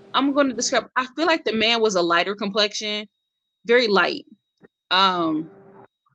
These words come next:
and when I say very light, I mean compared to, very light compared to me. He was very light.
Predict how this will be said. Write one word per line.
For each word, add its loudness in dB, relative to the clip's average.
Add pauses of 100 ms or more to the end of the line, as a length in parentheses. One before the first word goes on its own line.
(1040)
and 0
when 4
I 2
say 2
very 6
light, 2
I 2
mean -2
compared 0
to, -14 (3750)
very 6
light 0
compared 2
to -4
me. 0
He -2
was -6
very 0
light. -2